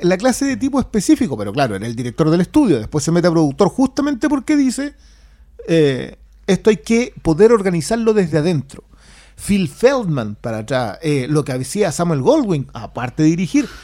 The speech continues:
y empezáis a revisar, los grandes productores tenían la visión. Hoy día,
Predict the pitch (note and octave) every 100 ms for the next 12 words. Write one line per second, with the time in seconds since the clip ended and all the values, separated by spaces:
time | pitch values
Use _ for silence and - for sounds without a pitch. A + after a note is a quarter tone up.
0 | - - C#3+ F#3+ C#3 G3+ - - E4 E4
1 | E4 D4 C#4 A3 - E3 A3+ - E3 D3+
2 | C3 A#3 E4+ F4 - E4 C#4+ - F3+ G3+
3 | G#3+ D#3 C3+ B3+ F#4 F3 A#2+ A#2+ - G2
4 | - - - - - - - - G3 G3+
5 | C#4 B3 F3 A3+